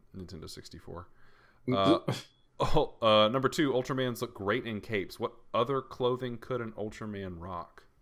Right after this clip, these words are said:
Speaker 2: Uh, well, we already talked about flannel, so not that. How about a track jacket? I feel like Ultra characters we've seen
Speaker 1: Okay.
Speaker 2: in track jackets. In, uh, in, uh, uh,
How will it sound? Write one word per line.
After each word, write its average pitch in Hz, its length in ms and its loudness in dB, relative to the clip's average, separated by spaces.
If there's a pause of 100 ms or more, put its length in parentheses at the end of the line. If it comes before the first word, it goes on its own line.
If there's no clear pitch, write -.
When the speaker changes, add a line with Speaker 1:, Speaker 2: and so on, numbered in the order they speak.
(800)
Speaker 2:
Uh, 101 420 0
well, 113 200 2
we 120 100 2
already 135 160 2
talked 151 200 -6
about 156 300 0
flannel, 110 400 0
so - 180 -10
not 123 240 -2
that. 107 340 -4 (400)
How 151 100 0
about 220 140 6
a 202 80 8
track 147 540 4
jacket? - 540 -2 (300)
I 113 80 0
feel 139 200 2
like 113 220 4
Ultra 110 300 0
characters 95 520 0
we've 92 140 -4
seen 95 240 -4
Speaker 1:
Okay. 87 100 -6
Speaker 2:
in 113 160 0
track 107 220 0
jackets. - 580 -10
In, 113 240 0
uh, 104 200 0
in, 113 180 0
uh, 110 300 -2 (120)
uh, 110 680 -6